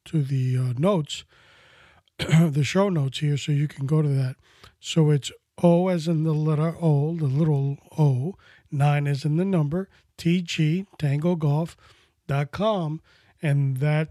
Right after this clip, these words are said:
way you can, uh, go into our website that deals with training. And, uh, all our shows are pre-,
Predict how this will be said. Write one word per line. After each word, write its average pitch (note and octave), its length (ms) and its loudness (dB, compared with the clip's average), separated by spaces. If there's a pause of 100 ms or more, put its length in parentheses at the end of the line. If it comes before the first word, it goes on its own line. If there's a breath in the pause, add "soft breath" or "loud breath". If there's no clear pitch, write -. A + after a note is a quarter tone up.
(100)
way D3+ 200 2
you D3+ 240 0
can, C3+ 440 -4 (300)
uh, D3+ 140 0
go D3+ 240 0
into D3+ 420 -2
our C#3+ 260 -2
website D3+ 540 -2
that D3+ 180 -4
deals E3+ 320 0
with D3 100 -8
training. C3+ 520 -2 (1080 loud breath)
And, D#3+ 380 0
uh, D#3 140 2
all G3 360 -2
our G#3+ 160 0
shows F3+ 680 -4 (840 soft breath)
are D#3+ 120 2
pre-, F3 680 0